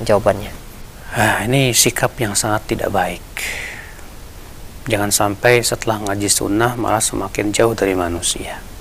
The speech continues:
Speaker 2: Padahal selama dia ngaji sunnah, dia sudah tahu. Ya, dianjurkan untuk menjenguk orang sakit. Ya,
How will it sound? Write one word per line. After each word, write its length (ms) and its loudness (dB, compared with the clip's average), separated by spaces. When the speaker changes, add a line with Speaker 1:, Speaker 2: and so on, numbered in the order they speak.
Speaker 2:
Padahal 560 8
selama 400 4
dia 160 8
ngaji 240 4
sunnah, 260 4
dia 140 0
sudah 240 -2
tahu. 400 2
Ya, 320 0
dianjurkan 720 2
untuk 240 2
menjenguk 400 0
orang 240 -2
sakit. 640 0
Ya, 320 -2